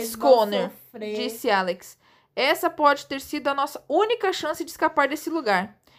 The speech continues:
Speaker 2: "Eu não vou beijar aquilo de jeito nenhum", declarou ele.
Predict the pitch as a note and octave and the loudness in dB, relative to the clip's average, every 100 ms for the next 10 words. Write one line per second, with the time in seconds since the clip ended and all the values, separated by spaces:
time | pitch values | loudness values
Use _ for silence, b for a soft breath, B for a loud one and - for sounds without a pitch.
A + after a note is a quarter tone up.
0 | b b b _ - G3+ A3+ G4 B4+ G#4+ | b b b _ 4 8 8 6 4 4
1 | A#4 A#4 G4 G#4 A4+ A4 C#4+ D4 G4+ G#4+ | 6 6 8 6 6 0 0 4 6 6
2 | G4 C#4+ B3 D#4+ A#4 A#4 B4+ A#4+ F4 C#4+ | 4 -2 -2 -2 -2 -2 -2 -2 -4 -10
3 | A#3+ A#3 A#3+ C4+ A#3+ A#3 G3 E3+ | -8 -8 -4 0 2 2 0 -4